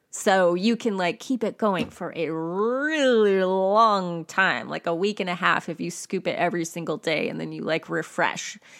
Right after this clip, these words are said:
If you're really hardcore like me and you don't like to spend a lot of money on cat <laughs> litter, litter. So I found buying expensive litter actually,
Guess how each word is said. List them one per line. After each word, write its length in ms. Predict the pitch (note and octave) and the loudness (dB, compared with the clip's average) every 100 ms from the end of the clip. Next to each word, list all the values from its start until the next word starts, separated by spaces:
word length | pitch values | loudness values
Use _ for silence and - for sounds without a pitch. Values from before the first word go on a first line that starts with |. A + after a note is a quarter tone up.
| - - - | -20 -20 -18
If 140 | E3+ | -12
you're 140 | F3 | -10
really 340 | D3+ G#3 F#3+ G3 | 0 2 2 2
hardcore 500 | G3 F3+ - E3 E3 | 2 2 0 0 2
like 240 | D#3+ - | 0 -2
me 200 | E3+ D#3+ | -4 -4
and 100 | D#3 | -4
you 60 | D#3 - | -6 -4
don't 340 | E3 D#3+ - | -2 -4 -4
like 280 | D#3+ D3+ - | -4 -4 -8
to 80 | D#3 | -18
spend 320 | - E3+ D3+ | -6 -4 -2
a 60 | D#3 | -2
lot 200 | D#3+ D#3+ | -2 -2
of 60 | |
money 280 | D#3 D#3+ D3+ | -6 -6 -6
on 220 | - D#3 | -6 -4
cat 260 | - D#3+ - | 0 2 4
<laughs> 0 | |
litter, 200 | C4+ - - - - - C#4+ | 2 0 -8 -16 -6 0 2
litter. 800 | A#3 C4 B3+ C4 - - - - _ - - - - D5 B4+ | 4 4 4 4 2 -2 -6 -14 _ -14 -2 0 0 -2 -4
So 120 | - C4 | 2 4
I 140 | C#4 | 4
found 360 | C4 G#4+ A4 F#4+ | 2 2 4 4
buying 240 | C#4 B3+ | 4 2
expensive 800 | - A3+ - - F#4 G4+ F4 A3 | 0 -4 -4 0 0 2 -2 -2
litter 440 | F#3+ F#3 F3+ F3 | 0 2 2 2
actually, 720 | - A#3 A3 B3+ A#3+ G#3 - | 2 0 0 -4 -2 -4 -8